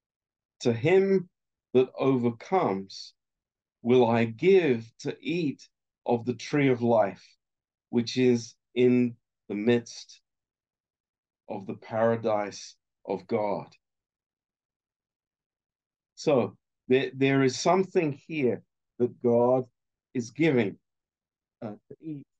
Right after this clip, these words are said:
And in verse seventeen, it says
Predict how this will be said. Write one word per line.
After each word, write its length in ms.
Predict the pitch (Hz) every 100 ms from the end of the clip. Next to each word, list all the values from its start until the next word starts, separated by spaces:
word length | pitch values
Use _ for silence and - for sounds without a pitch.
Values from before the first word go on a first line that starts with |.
| _ _ _ _ _ _ _ _
And 220 | 127 131 135
in 260 | 139 135
verse 340 | 127 170 175 -
seventeen, 960 | - 156 143 135 - - 180 123 80 _ _ _ _ _ _ _ _ -
it 200 | 127 -
says 540 | - 127 123 117